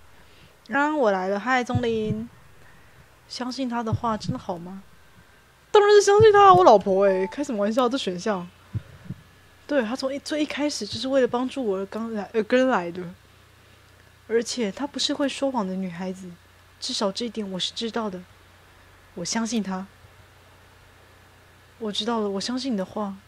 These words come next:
但是，就算那个爱丽丝不是人类，我也不能不去帮忙她。不要帮她啦！不要帮她啦！雪鹰，我当然会看书啊，下星期三放完假我还要考妇产科，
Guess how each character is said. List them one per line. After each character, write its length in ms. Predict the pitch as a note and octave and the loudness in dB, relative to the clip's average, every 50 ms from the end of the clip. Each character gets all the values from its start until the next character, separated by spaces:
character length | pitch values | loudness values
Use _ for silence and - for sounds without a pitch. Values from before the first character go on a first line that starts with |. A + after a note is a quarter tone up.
| - - | -16 -10
但 120 | - C4+ C4+ | -6 -6 -4
是， 360 | - - - C4 C4 A#3+ A#3 - - - - - - - - - - - - - - - - - - | -4 -4 -4 -6 -6 -8 -10 -12 -16 -20 -20 -20 -20 -20 -20 -20 -20 -20 -20 -20 -20 -20 -20 -20 -10
就 140 | - - C#4+ | -6 -6 -6
算 260 | - - C#4+ C4+ C4 | -4 -2 -2 -2 -2
那 60 | D4 D4+ | -2 -2
个 80 | D4 | 0
爱 80 | C#4+ C#4+ | 0 0
丽 100 | C4+ C4+ | 0 -2
丝 140 | - - C4 | -4 -6 -10
不 140 | - - | -10 -10
是 160 | - - B3 A3+ | -8 -8 -6 -6
人 240 | G3+ F#3 F#3 G3+ | -6 -6 -6 -4
类， 200 | A3 G#3+ G3+ G3+ G3 - - - - | -6 -6 -6 -8 -10 -14 -20 -12 -6
我 80 | B3 | -4
也 80 | C4 B3+ | -2 -2
不 140 | B3+ C#4+ C#4+ | 0 0 2
能 160 | A#3+ A3 G3+ | 2 2 2
不 80 | A3 A3 | 2 0
去 120 | A#3 C4 | 0 0
帮 160 | A#3 A#3+ A3+ | 0 0 -2
忙 240 | A3 G3 F#3+ F#3+ G3+ | 0 -2 -4 -6 -4
她。 320 | G#3+ G3+ G3 G3 G#3 A#3 C4 - - - | -4 -2 -2 -2 -4 -6 -8 -12 -10 -4
不 220 | C4+ A#3+ C4 D#4+ | -2 0 2 6
要 220 | F4 F4 D#4+ C#4+ | 8 10 10 10
帮 340 | C#4+ - - C4 C4 C4 D#4 | 10 8 6 4 4 2 2
她 240 | D#4 B3 G3 G#3 A3+ | 2 2 2 0 -2
啦！ 380 | A#3+ A#3 A3+ A#3+ B3+ B3+ B3 - - - - - - - - - - - - - - | -6 -8 -10 -12 -14 -14 -16 -18 -20 -20 -20 -20 -20 -20 -20 -20 -20 -20 -20 -10 -2
不 160 | - B3+ C#4+ | 0 2 4
要 180 | F#4 G#4+ F#4 F#4 | 6 6 4 4
帮 220 | F4+ D#4 E4 G4 | 4 2 4 4
她 220 | F4+ E4+ F4 F#4 | 4 2 2 4
啦！ 440 | F#4 D4+ D4 E4 E4+ E4+ D#4+ D4 - - - - - - - - - - - - - - - - - - - - - - - - - - - - - - - - | 4 2 2 2 0 -2 -6 -6 -10 -14 -20 -20 -20 -20 -20 -20 -20 -20 -20 -20 -20 -20 -20 -20 -20 -20 -20 -20 -20 -20 -20 -20 -20 -20 -20 -20 -20 -20 -20 -20
雪 200 | - - - A3 | -10 -2 0 0
鹰， 140 | A3 B3 C#4 | 2 2 2
我 80 | C4 A3+ | 2 2
当 140 | A3+ B3+ A#3+ | 2 2 2
然 80 | B3+ | 2
会 80 | B3+ A#3+ | 2 2
看 280 | - C#4+ A#3 G#3+ A3 | 2 2 2 2 2
书 140 | F#3+ G#3 A3 | 0 0 0
啊， 180 | G#3+ F#3+ F3+ F#3+ | 0 -2 -2 -2
下 200 | - - C4+ B3 | 2 2 2 2
星 120 | A#3+ C#4+ | 2 2
期 120 | C4+ B3 A3+ | 0 2 2
三 180 | B3+ B3+ B3 | 2 0 2
放 160 | A#3+ A#3+ A3 | 2 2 2
完 140 | G#3 G3+ G#3 | 2 0 0
假 160 | G#3 B3+ A#3 | 2 2 2
我 40 | G#3 | 2
还 120 | F#3+ G3+ G#3+ | 2 0 -2
要 80 | B3 | -2
考 180 | - - F3+ F3+ | -2 -4 -6 -4
妇 140 | G3 A3+ G#3 | -4 -4 -2
产 200 | G#3+ F3 F3 F3+ | -4 -4 -6 -8
科， 240 | - F#3 F3+ F3+ | -10 -8 -8 -10